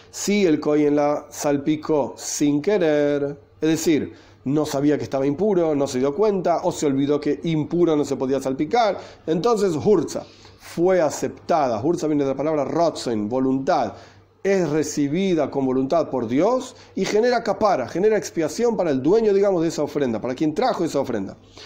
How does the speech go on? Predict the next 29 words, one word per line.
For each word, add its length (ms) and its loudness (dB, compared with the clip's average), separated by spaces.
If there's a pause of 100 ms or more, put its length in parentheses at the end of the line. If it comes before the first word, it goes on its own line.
(200)
Bemeizid, 960 2 (220)
pero 240 2
si 160 -2
el 120 2
Kohen, 720 2 (920)
si 160 -2
el 80 2
sacerdote 760 0 (320)
salpicó 600 0
la 140 4
sangre 640 2
sabiendo 540 2
que 60 0
estaba 220 2
impura 320 2
y 60 4
lo 80 4
hizo 140 0
a 20 -4
propósito 480 -2
igual, 680 2
no 80 0
le 100 2
importó 340 0
que 80 0
estaba 200 0
impura, 520 2
loy 240 4
hurtza, 420 0